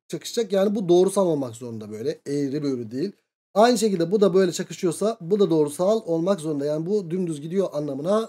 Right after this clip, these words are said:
geliyor. E peki bu verilen uzunluklara bakalım şimdi. Arkadaş şuradaki uzunluğa bakalım mı? Altı var, sekiz var. Şu on dokuz ya. Burası on dokuz ya. Şu uzunluğu bulmak zorundayım ben şimdi. E hocam şu uzunluk yani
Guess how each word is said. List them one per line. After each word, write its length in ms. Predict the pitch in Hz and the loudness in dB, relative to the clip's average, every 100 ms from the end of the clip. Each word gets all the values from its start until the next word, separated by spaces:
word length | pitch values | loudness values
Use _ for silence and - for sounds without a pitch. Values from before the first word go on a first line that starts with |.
| 139 | -8
geliyor. 340 | 117 139 104 - _ _ _ _ _ 202 | -6 -6 -6 -18 _ _ _ _ _ -2
E 100 | 208 | 0
peki 400 | 262 254 254 208 | 0 0 0 0
bu 120 | 269 | 0
verilen 280 | 254 247 247 | 2 2 0
uzunluklara 400 | 226 220 220 208 | 0 0 2 2
bakalım 260 | 185 170 | 2 -2
şimdi. 420 | 170 170 190 233 _ _ _ | -2 2 2 2 _ _ _
Arkadaş 600 | 175 208 226 214 196 - _ _ | 2 4 4 4 2 -2 _ _
şuradaki 560 | - - 262 247 240 233 | -12 -6 -2 0 0 0
uzunluğa 440 | 196 190 185 208 | 2 2 4 4
bakalım 360 | 196 170 190 170 | 4 2 -2 -2
mı? 160 | 117 | -4
Altı 340 | 151 185 208 214 | -2 0 2 0
var, 120 | 196 | 0
sekiz 320 | - 185 180 | -2 -6 -6
var. 140 | 143 117 _ _ - | -8 -10 _ _ -6
Şu 280 | - 214 - | 4 4 4
on 220 | 190 226 240 | 2 4 4
dokuz 280 | 226 226 | 2 0
ya. 180 | 165 113 - | 0 -4 -12
Burası 360 | 143 185 202 208 | -4 0 0 0
on 140 | 226 | 0
dokuz 240 | 220 214 | 0 -2
ya. 100 | 147 117 | -4 -8
Şu 200 | - 240 | -8 -4
uzunluğu 360 | 208 214 220 | 0 4 4
bulmak 240 | 190 160 120 | 4 0 -2
zorundayım 380 | 120 110 110 95 | -10 -10 -12 -14
ben 100 | 104 | -18
şimdi. 180 | - _ _ _ _ _ - | -20 _ _ _ _ _ -2
E 60 | |
hocam 320 | 180 180 196 | 0 2 0
şu 180 | 196 262 | 0 -2
uzunluk 460 | 247 185 175 214 - | 0 2 2 0 -4
yani 360 | 165 151 165 | -2 0 -2